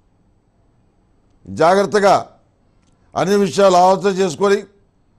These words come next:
మంచి చెడు బేరీజు వేసుకొని నిర్ణయాలు తీసుకుంటారు. మీ ఆప్తుల్ని, ఆత్మీయుల్ని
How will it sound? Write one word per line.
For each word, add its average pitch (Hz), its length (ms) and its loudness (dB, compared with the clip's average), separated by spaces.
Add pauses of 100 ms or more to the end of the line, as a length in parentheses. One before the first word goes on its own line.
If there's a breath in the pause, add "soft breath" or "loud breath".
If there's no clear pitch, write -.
(640)
మంచి 156 340 -4
చెడు 190 280 0
బేరీజు 185 380 -2
వేసుకొని 190 440 -2 (1400)
నిర్ణయాలు 196 460 2
తీసుకుంటారు. 131 540 -4 (2250)
మీ 160 200 -2
ఆప్తుల్ని, 208 580 0 (1120)
ఆత్మీయుల్ని 208 680 -2